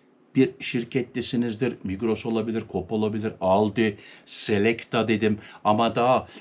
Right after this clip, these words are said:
e, çeşit türlü, e, otomatlar var. Otobanlarda Almanya var, Hollanda var, Fransa var.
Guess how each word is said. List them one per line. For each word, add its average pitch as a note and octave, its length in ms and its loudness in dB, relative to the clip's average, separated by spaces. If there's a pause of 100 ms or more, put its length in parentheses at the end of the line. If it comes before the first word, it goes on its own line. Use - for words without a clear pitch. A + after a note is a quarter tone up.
e, G#2+ 160 0
çeşit C#3 440 -2
türlü, A#2 560 0
e, G#2+ 140 -2
otomatlar G#2+ 720 -2
var. A2 280 0
Otobanlarda G#2+ 920 -2
Almanya G#2 640 0
var, G#2 160 0
Hollanda G2 640 -2
var, G2 160 -6
Fransa G2+ 460 -4
var. G2+ 120 -6